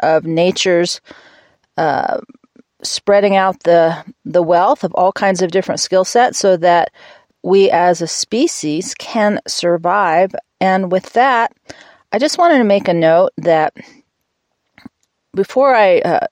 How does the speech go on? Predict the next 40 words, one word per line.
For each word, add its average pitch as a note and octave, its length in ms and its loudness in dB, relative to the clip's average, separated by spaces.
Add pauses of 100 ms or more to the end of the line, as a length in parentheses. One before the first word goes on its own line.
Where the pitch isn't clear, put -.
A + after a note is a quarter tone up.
I've G3 120 2
been G3+ 120 0
thinking A3 260 0
about D3+ 180 0
this D#3 160 -4
podcast - 460 -4
for D3+ 100 -2
a D3 60 2
while, D3 440 0
you E3+ 60 -4
know, D3+ 100 -4
putting D#3 280 -6
information D#3 560 -6
together. D3+ 340 -2
And D#3+ 220 -2 (360)
one A#3+ 160 2
of C4 100 4
the A3+ 120 2
things G3 320 0
that D#3 160 -4
just D#4 440 0
popped - 340 -4
into G3+ 180 2
my E3 180 0
head F3+ 300 -2
this D#3 240 -4
morning, E3+ 420 0
so E3+ 140 -8
this G3 220 -4
is - 120 -8
for G3+ 120 -4
you F#3+ 340 2
in F#3 180 -2
the E3 80 -4
future G3+ 560 -4
if - 240 -4
you're D#3+ 160 -4
listening, D3+ 540 -2 (420)
is E3 260 0
that E3+ 240 2